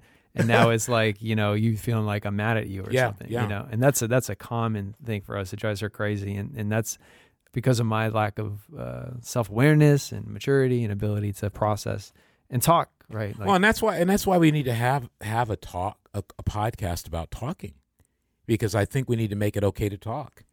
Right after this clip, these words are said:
Speaker 1: Mm-hmm.
Speaker 2: We need to make it okay to say things and have great conversations. And, you know, we've got a, a, a good wa-, a good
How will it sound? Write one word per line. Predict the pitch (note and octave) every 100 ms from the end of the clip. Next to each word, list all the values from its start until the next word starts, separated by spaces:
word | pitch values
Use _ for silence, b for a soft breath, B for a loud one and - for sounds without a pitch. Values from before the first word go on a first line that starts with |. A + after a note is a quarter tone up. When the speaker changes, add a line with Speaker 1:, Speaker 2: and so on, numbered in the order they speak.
| -
Speaker 1:
Mm-hmm. | A#2 A2+
Speaker 2:
We | A2+
need | C#3+
to |
make | C#3 B2+
it | A#2
okay | G#2+ A#2 A2
to | G#2
say | A2+ C3+
things | - F#2 F2
and | F#2+
have | G#2 F#2+
great | G#2+ G#2
conversations. | A2 G2+ G2 A2+ C3 F2 E2+ b b b
And, | G2+ G2 G2
you | - A2
know, |
we've | A2+
got | C3 G#2+
a, | F#2 - _ -
a, | F#2 -
a |
good | F#2+ G2+ F#2+
wa-, | F#2 G#2 -
a |
good | G2+ G2+ A2+